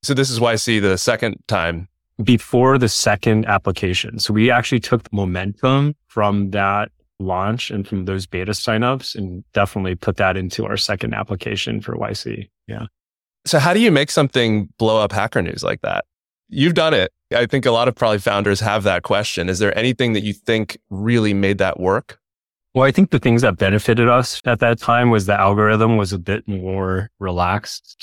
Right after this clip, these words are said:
Speaker 2: to maybe posts like this. I think it's getting more uncommon for companies originated posts to rise up the ranks like that and stay there. And I think for a good reason,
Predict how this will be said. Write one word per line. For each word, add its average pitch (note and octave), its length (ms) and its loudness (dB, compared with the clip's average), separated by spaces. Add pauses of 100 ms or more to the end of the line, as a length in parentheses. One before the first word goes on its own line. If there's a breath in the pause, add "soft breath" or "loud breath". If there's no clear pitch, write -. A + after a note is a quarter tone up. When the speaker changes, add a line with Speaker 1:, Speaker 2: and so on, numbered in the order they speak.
Speaker 2:
to F2+ 200 -6
maybe F2+ 380 -4
posts - 500 -4
like G2+ 220 -4
this. - 460 -2 (240)
I G2+ 60 0
think A2 180 2
it's - 280 -4 (460)
getting A2 240 4
more G2 180 0
uncommon G2 760 0
for F2+ 840 0 (200)
companies G2 520 0 (360)
originated F#2 640 0
posts - 500 -2 (140)
to F2+ 120 -2
rise F2 300 0
up F2+ 140 -6
the F2 100 -4
ranks F2 320 -2
like F2+ 160 -6
that F#2+ 240 0
and F2 100 -8
stay E2 300 -4
there. G2 300 -2 (580)
And B2 100 4
I C3+ 60 4
think D#3+ 240 0 (120)
for F#3 120 4
a D#3 40 4
good A#2 180 2
reason, F#2+ 420 6